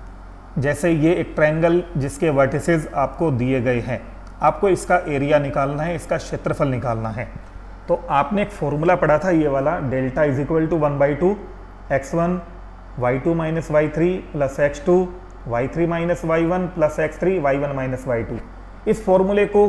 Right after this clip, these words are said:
कैसे याद रखा जाए, एक बहुत अच्छा तरीका मैं आपको बताने जा रहा हूँ। इस formula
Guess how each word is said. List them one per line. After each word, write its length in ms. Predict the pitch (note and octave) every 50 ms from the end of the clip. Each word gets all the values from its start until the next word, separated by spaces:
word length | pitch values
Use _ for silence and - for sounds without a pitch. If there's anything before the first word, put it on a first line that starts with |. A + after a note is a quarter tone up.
| G3+ - -
कैसे 280 | F3 E3 - - -
याद 240 | F#3 F3+ E3+ D#3 C#3
रखा 240 | C#3+ C3+ - - C3+
जाए, 200 | A#2+ B2 B2 B2
एक 120 | - D#3 D3 D3+
बहुत 440 | C3 B2 C#3 F3+ G3 F#3+ - - -
अच्छा 260 | D3+ - - - D#3
तरीका 360 | D3+ D3 C#3 C3+ B2+ C3+ D3+
मैं 100 | C#3 C#3
आपको 160 | C3+ C3+ D#3+
बताने 300 | B2 C3 B2+ C#3+ D3+ D3+
जा 140 | C#3+ D3 D3
रहा 260 | D3+ D#3+ D3+ D3+ E3
हूँ। 200 | D#3 C#3 G3 G#3 G#3+ - - - - - - - - - - - - - -
इस 140 | F3+ E3 -
formula 480 | - E3+ D#3+ E3 E3 E3+ E3+ F3 F3+ F#3+